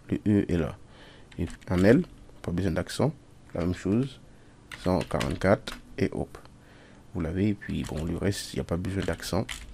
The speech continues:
Voilà, comme ça, vous avez le mot téléphone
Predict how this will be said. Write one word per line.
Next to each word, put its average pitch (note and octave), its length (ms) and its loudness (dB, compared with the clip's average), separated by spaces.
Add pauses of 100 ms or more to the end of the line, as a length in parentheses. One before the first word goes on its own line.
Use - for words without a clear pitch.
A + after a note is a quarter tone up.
(1080)
Voilà, F#2+ 240 12
comme G#2 240 6
ça, A#2+ 340 8
vous G2 220 4
avez G#2+ 240 8
le F2+ 80 4
mot G2+ 120 6
téléphone G2+ 520 6